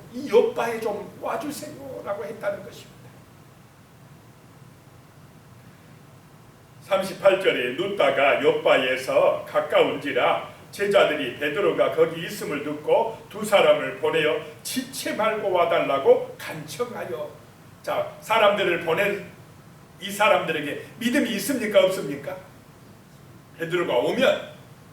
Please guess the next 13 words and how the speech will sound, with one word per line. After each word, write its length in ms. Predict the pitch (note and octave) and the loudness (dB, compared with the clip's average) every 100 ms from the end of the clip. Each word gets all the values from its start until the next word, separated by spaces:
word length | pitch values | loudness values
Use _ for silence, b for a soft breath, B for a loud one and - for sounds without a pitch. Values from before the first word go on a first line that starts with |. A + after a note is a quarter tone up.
| - - - - | -20 -20 -20 -12
어, 180 | A#2+ A#2+ - - - - | -12 -12 -20 -20 -20 -20
이 100 | E3+ | -18
다비다가 420 | - - E3+ C#3+ | -12 -8 -4 -4
살아날 520 | C#3+ - C4+ B3 G#3+ A3+ | -4 -4 0 0 -2 -6
것 120 | G#3 | -6
같은 320 | E3 - - - B B - | -8 -8 -12 -14 B B -16
그런 520 | F3 F#3+ G3+ - - | -8 -4 -4 -6 -10
믿음이 340 | E3 D#4+ C#4 | -8 -4 -2
있으니까 680 | A3 - - F4 C#4+ - - | -4 -8 -4 -2 -2 -4 -6
보낸 260 | - C3+ - | -6 -12 -12
것입니다. 440 | F3+ - - - - - - - - - - - - - - - - - - - - - - - - - - - - - - - - - - - - - - - | -14 -16 -18 -20 -20 -20 -20 -20 -20 -20 -20 -20 -20 -20 -20 -20 -20 -20 -20 -20 -20 -20 -20 -20 -20 -20 -20 -20 -20 -20 -20 -20 -20 -20 -20 -20 -20 -20 -20 -12
자, 160 | - | -10
다비다는 720 | - F3 A#3+ A3+ F#3 F3 D3 | 0 0 2 2 2 0 -4